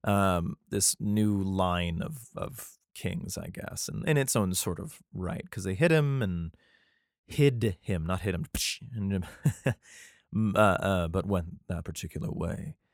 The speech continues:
Um, so we're on Sec-, Second Chronicles, chapter twenty-four. We have about, I think, fourteen left or so. And, uh, we'll see where we get. We'll see what happens. Uh, we're reading it from King James Bible Online dot org.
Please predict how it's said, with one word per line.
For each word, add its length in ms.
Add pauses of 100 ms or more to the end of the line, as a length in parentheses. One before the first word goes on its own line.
(340)
Um, 240
so 160
we're 140
on 160
Sec-, 400
Second 380
Chronicles, 440
chapter 240
twenty-four. 720
We 100
have 180
about, 380 (840)
I 60
think, 240 (380)
fourteen 580
left 340
or 80
so. 360 (1400)
And, 440
uh, 180
we'll 120
see 180
where 100
we 140
get. 240 (120)
We'll 140
see 160
what 140
happens. 520
Uh, 160
we're 120
reading 220
it 120
from 100
King 280
James 320
Bible 320
Online 400
dot 180
org. 360